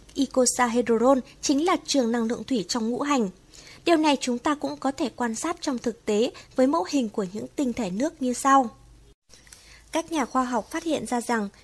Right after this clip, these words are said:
các phân tử nước trong tự nhiên kết hợp với nhau theo một mẫu hình điển hình là hình lục giác đều.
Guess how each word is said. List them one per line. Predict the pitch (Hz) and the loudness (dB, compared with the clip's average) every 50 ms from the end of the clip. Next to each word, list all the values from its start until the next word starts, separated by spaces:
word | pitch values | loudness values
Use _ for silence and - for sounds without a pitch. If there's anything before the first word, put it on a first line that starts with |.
| _ _ | _ _
các | - 370 370 - | -6 -6 -4 -2
phân | 370 330 311 | -4 -4 -2
tử | - 311 220 | -2 -2 -2
nước | 196 202 262 320 330 | -2 -2 -4 -6 -6
trong | - 294 254 233 | -4 -4 -4 -4
tự | - - 233 | -4 -4 -4
nhiên | 208 240 247 262 285 277 254 | -4 -4 -4 -2 -2 -4 -4
kết | - - 339 349 | -4 -6 -8 -6
hợp | 311 262 - - _ | -6 -6 -8 -6 _
với | - 208 214 | -6 -6 -4
nhau | 240 269 262 247 | -4 -4 -4 -6
theo | 240 - 254 240 | -6 -6 -6 -4
một | 226 214 202 - - | -4 -4 -6 -8 -8
mẫu | 226 - - - 320 339 320 - _ _ | -10 -10 -8 -10 -10 -12 -12 -16 _ _
hình | - 277 247 220 202 190 | 0 0 2 2 0 0
điển | 240 220 175 175 | 0 0 0 0
hình | 196 208 190 190 190 | -2 -4 -4 -4 -4
là | 185 | -4
hình | 190 190 208 190 190 196 | -2 -2 -2 -4 -4 -6
lục | 185 - - | -6 -6 -6
giác | - 294 294 285 | -6 -6 -4 0
đều. | 247 247 226 208 185 | 4 6 6 6 4